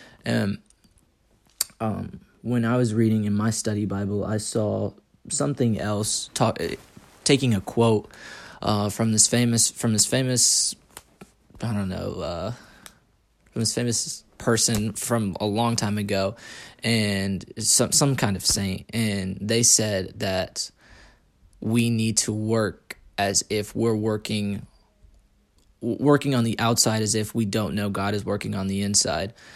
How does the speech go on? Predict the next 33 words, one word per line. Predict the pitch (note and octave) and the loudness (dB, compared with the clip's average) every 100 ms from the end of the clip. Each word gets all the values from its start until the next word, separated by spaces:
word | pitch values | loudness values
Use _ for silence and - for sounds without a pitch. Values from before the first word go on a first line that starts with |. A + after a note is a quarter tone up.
| - | -10
And | - A#2 A2+ G#2+ - - - | -2 0 2 -2 -6 -20 -8
I | - | 0
wouldn't | A3 F#3+ F3 D3 - | 4 4 4 2 2
agree | C3+ B2 A#2+ C3 C#3 | 4 4 4 6 8
with | C3+ B2+ | 8 4
that | B2 A#2+ A#2 - | 4 4 4 0
a | A#2 | -6
hundred | - B2 A#2 | -2 0 0
percent, | - A2+ A#2+ A2+ | 0 0 2 0
because | G#2+ A2 B2+ G#2+ G#2+ | -2 -2 0 0 0
we | A#2 A#2+ A#2 G#2 - - | 0 2 2 -2 -8 0
definitely | - A#2 - A2+ G2+ A2 A2 | 2 2 2 -2 -2 -2 -2
know | G#2+ F#2+ | -2 0
that | G#2 E2+ G2 | 0 -2 -2
God | F#2+ G2 | 0 0
is | G2 - | 0 -2
working | F#2+ - A2 | -4 -4 -4
on | G#2 | -2
the | G#2 | -2
inside. | G2+ G2+ G2+ | 0 0 0
We | G2+ | -2
definitely | G#2 G2+ G2+ A2 G#2+ | 0 0 -2 -2 -2
know | G2+ F#2+ F#2+ - | -2 -2 -4 -4
that | F#2 | -4
God | - G2 F#2+ | -2 -2 -2
is | G#2 | -2
moving, | A2 A2 G#2+ G#2 | -2 -2 -2 -4
but | G#2 | -2
it | G#2 | -4
paints | - C#3+ D#3+ - - - | 0 4 4 6 4 4
a | |
beautiful | G#2 A#2+ A#2+ B2+ | 2 4 2 0
picture | - A2 - G2+ | 0 0 0 -6